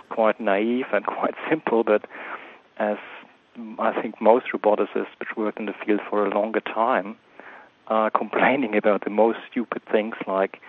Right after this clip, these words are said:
uh, wobbly connectors and empty batteries, this is actually <laughs> something that hinders technology by quite a bit. While on the other hand, if you look at processor power, we have in the vehicles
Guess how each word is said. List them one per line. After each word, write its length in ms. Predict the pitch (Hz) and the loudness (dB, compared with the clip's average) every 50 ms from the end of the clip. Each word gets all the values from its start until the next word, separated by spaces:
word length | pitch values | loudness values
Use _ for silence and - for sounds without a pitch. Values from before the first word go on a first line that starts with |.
| - - - - - - - _ _ _ - | -16 -16 -16 -16 -16 -18 -20 _ _ _ -2
uh, 260 | 110 104 104 101 95 92 | 0 2 2 0 -2 0
wobbly 420 | 95 107 107 - - 110 107 107 101 | 4 4 6 6 6 4 4 2 2
connectors 640 | - - 98 104 107 - - - - 107 107 107 - - - | 0 0 2 2 2 2 0 -2 0 2 2 2 0 -4 -8
and 200 | - 98 107 107 - | -8 -6 -8 -6 -4
empty 300 | 104 107 104 - - - | -6 -6 -4 -4 -6 2
batteries, 520 | - 104 107 - 113 101 95 92 104 110 - - - - - - - - _ | 2 4 4 4 2 2 2 0 -2 -2 -4 -10 -18 -20 -20 -20 -20 -8 _
this 120 | - - | -6 -6
is 80 | 156 143 - | -4 -4 -4
actually 320 | - - - - - - - - | -4 -4 -4 -6 -6 -6 -6 -4
<laughs> 100 | - - | -4 -4
something 300 | 127 123 - - 101 92 104 | -4 -6 -4 -8 -8 -2 0
that 140 | 101 101 | 0 0
hinders 360 | - - - 131 131 123 104 - - | 0 -4 -6 -4 -2 -2 -2 -2 -2
technology 560 | - 90 - 101 98 101 101 - - 98 95 - - | -4 -4 -4 -4 -6 -4 -4 -4 -4 -4 -6 -2 -2
by 120 | 107 107 | -2 -2
quite 480 | - - - - 107 113 120 117 101 95 | -2 -6 -6 -4 -4 0 0 0 0 0
a 60 | 87 | -2
bit. 260 | - 101 98 - - - - - - - - - - - _ | -2 -2 -4 -4 -6 -16 -18 -18 -16 -14 -14 -14 -16 -16 _
While 240 | - 113 113 120 123 | 6 8 8 8 8
on 120 | 127 123 117 | 6 4 4
the 120 | 113 110 | 2 2
other 200 | 113 127 151 139 | 2 2 2 0
hand, 280 | 123 131 131 123 123 - | 0 0 -2 -2 -2 -4
if 140 | 110 123 - - | -6 -8 -4 -6
you 60 | 120 113 | -2 -2
look 160 | 131 - - | -2 0 2
at 140 | 110 - - | 0 0 2
processor 560 | - - 156 147 - - - - - 104 - | 2 4 4 4 2 -2 -8 -4 -6 -6 -4
power, 480 | - - 131 139 143 123 95 104 107 - - - - - - - - - _ - _ _ - | -2 0 2 2 4 4 4 2 0 -2 -10 -20 -20 -20 -20 -20 -20 -20 _ -20 _ _ -2
we 100 | 117 113 | -2 -2
have 300 | 107 120 127 131 135 - - - - - _ _ _ _ _ | 0 0 2 2 2 0 -4 -14 -20 -20 _ _ _ _ _
in 240 | 131 139 156 160 147 | -2 -2 -2 -2 -2
the 100 | 135 123 | -2 -2
vehicles 600 | 113 117 113 120 127 - - - 117 110 110 | -2 0 2 2 0 0 0 2 4 4 4